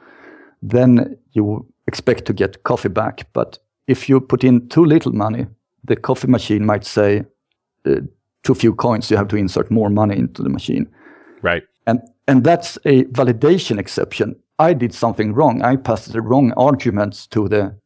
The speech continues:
Speaker 1: the commo-, the component here. Uh, so the machine can tell me, "You have to put in more money," and I can put in more money.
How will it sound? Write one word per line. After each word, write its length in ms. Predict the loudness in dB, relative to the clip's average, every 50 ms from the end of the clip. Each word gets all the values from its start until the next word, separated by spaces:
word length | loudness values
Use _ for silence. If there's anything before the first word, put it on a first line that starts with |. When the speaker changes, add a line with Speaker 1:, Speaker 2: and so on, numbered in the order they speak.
| _ _ _
Speaker 1:
the 100 | -10 -6
commo-, 360 | -2 0 0 0 0 -2 -4 -8 _ _ _ _ _ _
the 80 | -20 -6
component 560 | -2 -2 0 0 2 2 2 2 0 -2 -2
here. 240 | 0 0 0 -2 -6 -14 _ _ _ -20 -20 -20 _ -4
Uh, 140 | -4 -4 -2
so 160 | 0 0 2
the 100 | 2 4
machine 320 | 4 4 2 2 2 2 2
can 140 | 2 0 0
tell 180 | 2 0 0
me, 280 | 0 0 0 0 0 -2 -8 -16 -4
"You 120 | 0 2 2
have 140 | 2 0 -2
to 80 | -8 -6
put 240 | -4 -4 -2 0
in 120 | 0 0 0
more 180 | 0 0 0
money," 320 | 2 2 0 0 0 -4 -4 -2
and 100 | -2 0
I 140 | 0 -2 -2
can 220 | -4 -6 -6 -6 -6 _
put 140 | -6 -4 -2
in 120 | -2 -2
more 160 | -2 0 0 0
money. 240 | 0 0 -2 -2